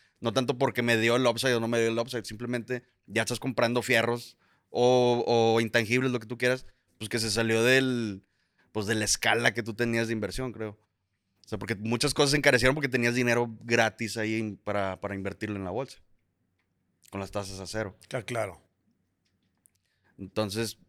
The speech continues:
Speaker 1: o sea, yo creo que va a ser así como un re-, un desbalance de, a ver, mi costo de oportunidad ya es más alto porque subieron las tasas.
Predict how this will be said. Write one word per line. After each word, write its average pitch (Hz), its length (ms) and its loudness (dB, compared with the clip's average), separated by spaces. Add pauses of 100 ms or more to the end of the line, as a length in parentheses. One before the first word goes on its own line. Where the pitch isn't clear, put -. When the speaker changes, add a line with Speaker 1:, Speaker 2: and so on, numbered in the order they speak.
Speaker 1:
o 110 60 -14
sea, 107 100 -2
yo 110 100 2
creo 143 140 -2
que 151 80 2
va 143 100 4
a 135 40 0
ser 147 120 0
así 139 140 -4
como 139 180 -4
un 135 60 -4
re-, 139 200 -2
un 117 200 -4
desbalance 131 600 0
de, 127 140 2
a 110 60 2
ver, 113 140 2
mi 110 120 -4
costo 165 240 0
de 208 60 0
oportunidad 165 380 -2
ya 170 60 0
es 156 60 0
más 160 160 0
alto 95 200 -4
porque 98 160 -12
subieron 113 260 0
las 120 160 0
tasas. 92 400 -10